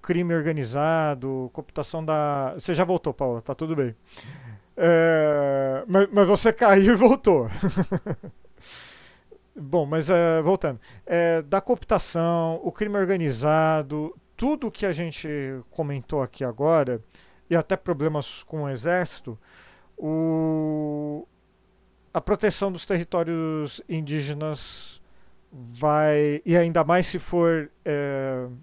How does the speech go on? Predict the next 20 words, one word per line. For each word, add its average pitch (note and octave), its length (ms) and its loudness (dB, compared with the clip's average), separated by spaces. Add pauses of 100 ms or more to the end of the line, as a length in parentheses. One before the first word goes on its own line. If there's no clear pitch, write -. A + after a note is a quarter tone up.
(800)
dentro E3 400 -2
do, C3+ 600 0
da C#3+ 120 -2
organização C#3+ 600 -4
do C#3+ 120 -4
Tratado C3 480 -4
de C3 120 -6
Cooperação C3+ 460 -6
Amazônica, C3 720 -4 (1040)
vai F3+ 280 0
ser - 160 0
um C4 60 4
negócio A3 440 2
que, B3 220 -2 (540)
se - 240 -6
não A3+ 180 -2
resolver, A3 400 4
vai G#3 180 2
ajudar G3 260 0
bastante. D#3 600 -6